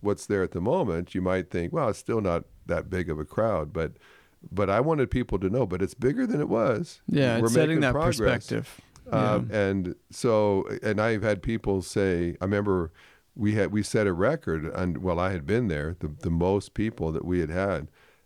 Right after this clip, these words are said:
Speaker 1: And I'm celebrating that. And of course, I had a woman that had to come and tell me she remembered years and years ago when they had a bigger crowd than that, uh, before the church had slid into a perpetual decline, free fall. And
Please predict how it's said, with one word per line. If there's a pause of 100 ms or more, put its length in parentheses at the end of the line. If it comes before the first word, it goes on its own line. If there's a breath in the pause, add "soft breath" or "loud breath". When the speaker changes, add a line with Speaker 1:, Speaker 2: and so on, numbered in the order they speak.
(120)
Speaker 1:
And
I'm
celebrating
that.
And
of
course,
I
had
a
woman
that
had
to
come
and
tell
me
she
remembered
years
and
years
ago
when (480 soft breath)
they
had
a
bigger
crowd
than
that, (140)
uh,
before
the
church
had (200)
slid
into
a (240)
perpetual
decline,
free
fall. (720 soft breath)
And